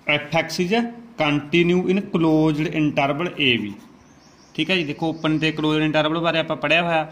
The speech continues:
ਵੀ open interval ਦੇ ਵਿੱਚ ਆਪਾਂ ਜਿਹੜੀ value ਦਿੱਤੀ ਆ ਉਹ ਨਹੀਂ ਲੈਣੀ ਹੁੰਦੀ, ਉਹਦੇ ਵਿੱਚ ਵਾਲੀ value ਲੈਣੀ ਹੁੰਦੀ ਆ। closed ਦੇ ਵਿੱਚ ਆਪਾਂ ਵਿੱਚ ਵਾਲੀ value ਤਾਂ ਲੈਣੀ ਲੈਣੀ, ਨਾਲ ਉਹਦੇ ਜਿਹੜੇ ਆਪ ਮਤਲਬ ਕਿ main ਵੈਲਿਊ ਉਹ ਵੀ ਆਪਾਂ ਯੂਜ਼ ਕਰ ਸਕਦੇ। ਠੀਕ ਹੈ ਜੀ, ਪਹਿਲਾਂ ਆਪਾਂ ਸਟੈਪ ਫੰਕਸ਼ਨ ਨੂੰ ਕੀ ਚੈੱਕ ਕਰਨਾ, ਕੰਟੀਨਿਊ ਚੈੱਕ ਕਰਨਾ।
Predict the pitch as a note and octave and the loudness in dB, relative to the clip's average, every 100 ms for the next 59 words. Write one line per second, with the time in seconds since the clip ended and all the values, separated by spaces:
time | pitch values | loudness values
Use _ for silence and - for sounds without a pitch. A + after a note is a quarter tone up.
0 | - C#3 D3+ D3+ D3+ D3+ D#3 D3+ D#3 D#3 | -4 -2 -2 -2 0 2 2 2 0 0
1 | D3+ D3+ D3+ E3 C#3+ D#3 F3 D#3+ D3+ D3 | -2 -2 -2 -2 -2 0 0 0 -2 -2
2 | E3+ D#3+ E3+ G3+ E3 C#3+ D3+ D3+ F3 D3+ | -4 0 0 2 0 0 0 0 -2 -4
3 | - C3 B2 B2 A#2+ A#2+ A#2+ A#2+ A#2+ A#2+ | -4 -2 -2 -2 -2 -2 -2 -2 -4 -4
4 | A#2+ A#2+ - - - - - E3+ E3+ F3 | -6 -10 -20 -20 -20 -20 -6 2 4 4
5 | E3 F3+ F3+ F3+ F3 F#3 E3+ D#3+ D#3+ E3+ | 2 2 0 0 -2 -2 -2 -4 -2 0
6 | E3+ F3 F3 F3+ F3+ F3+ F#3 F#3+ F#3+ F#3 | 0 0 0 0 0 0 0 0 0 0
7 | E3+ E3 E3+ F#3+ F#3 G#3 G#3 - - - | 0 0 0 -4 -2 -4 -4 -10 -20 -20
8 | - _ - D3 D3+ D3+ D3+ - - D3+ | -20 _ -8 4 4 4 0 -16 -6 -2
9 | D3+ D3+ F3 D#3+ E3 E3+ E3+ E3 F3 F3+ | -2 -2 -2 0 2 2 2 2 2 4
10 | G#3 G3+ F3 D#3 D3 C3+ A#2 A2 G2+ A2 | 2 2 0 0 0 -2 -2 -8 -8 -6
11 | D#3 G3+ F3 - - D4+ G#3+ - - - | -4 -2 -4 -8 0 2 2 -2 -14 -20
12 | - - - - - - D3+ F3 F3+ F3+ | -20 -20 -20 -20 -14 0 2 4 4 0
13 | - E3+ E3 D#3+ D#3 E3+ E3 D#3 E3 D#3+ | 2 -2 -2 -4 -2 -2 -2 -2 -2 0
14 | D#3+ D#3 D3+ C#3 C3+ C#3+ D3+ F3 F3 E3+ | 0 0 0 -2 0 0 0 -2 0 -2
15 | F3 | -2